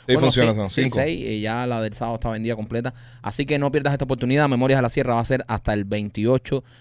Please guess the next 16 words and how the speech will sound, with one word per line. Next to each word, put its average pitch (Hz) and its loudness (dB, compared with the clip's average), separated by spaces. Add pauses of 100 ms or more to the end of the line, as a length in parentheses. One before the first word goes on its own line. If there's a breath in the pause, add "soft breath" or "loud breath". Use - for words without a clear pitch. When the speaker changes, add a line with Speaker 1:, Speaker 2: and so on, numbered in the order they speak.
(120)
Speaker 2:
de 107 -4
octubre. 123 0
Ya 98 -6
en 110 -6
octubre 113 -2
terminamos 110 -2
con 107 -6
Memorias 110 -4
de 110 -6
la 110 -10
Sierra. 127 -10
No 120 -10
te 127 -6
pierdas 123 -4
esta 123 -4
oportunidad 113 -2